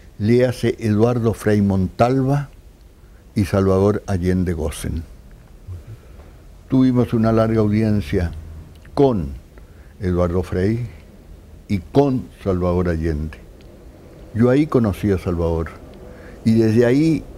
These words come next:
yo me hice amigo, gran amigo, íntimo amigo de Salvador Allende. Bueno, ocurrió lo que tenía que ocurrir. Los católicos de-, tomaron el camino a la democracia cristiana,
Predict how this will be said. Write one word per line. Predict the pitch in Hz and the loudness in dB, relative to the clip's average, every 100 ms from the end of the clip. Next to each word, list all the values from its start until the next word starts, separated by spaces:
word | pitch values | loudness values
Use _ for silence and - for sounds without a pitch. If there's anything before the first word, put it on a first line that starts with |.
| - - - - 98 | -20 -20 -16 -10 -2
yo | 107 120 | 2 4
me | 117 | 4
hice | 113 113 - - 107 - | 2 0 -2 -6 -8 -8
amigo, | - 101 95 107 101 113 - - | -6 0 2 2 0 -4 -6 -4
gran | 90 101 107 101 | 2 4 4 2
amigo, | 98 101 98 90 95 98 - - 92 | 2 2 2 0 -4 -6 -12 -10 2
íntimo | 131 104 92 104 90 | 2 2 0 0 0
amigo | 90 92 87 92 95 - | 0 0 0 -4 -8 -8
de | 90 85 | -8 -6
Salvador | 87 82 82 80 | -6 -4 -4 -6
Allende. | 76 73 69 - - - - - - - - - - - - - - - - - | -8 -10 -12 -14 -18 -20 -20 -20 -18 -18 -16 -16 -16 -16 -16 -16 -16 -18 -16 -4
Bueno, | 151 143 131 - - - | 0 2 0 -4 -12 -4
ocurrió | 139 123 127 135 147 147 98 | -2 0 2 4 4 2 0
lo | 131 | -2
que | 117 | 0
tenía | 123 120 127 135 123 | 0 2 2 2 0
que | |
ocurrir. | 117 120 131 131 85 - - - - - - - - - - - - - - | -2 -2 0 0 -2 -10 -16 -16 -16 -16 -16 -16 -16 -16 -18 -18 -18 -16 -2
Los | 117 113 | 0 0
católicos | - 123 - 151 151 143 - 143 - - - - - - - | 2 2 4 4 2 0 0 -2 -2 -10 -16 -20 -20 -20 -10
de-, | 110 110 | -2 0
tomaron | 98 - 104 104 117 123 | 0 -2 0 2 2 2
el | 113 101 | 2 0
camino | 107 104 107 110 | 0 2 2 2
a | 107 | 2
la | 98 | 2
democracia | 90 90 95 98 92 | 0 -2 -4 -4 -6
cristiana, | 82 - 90 87 69 | -6 -10 -8 -8 -10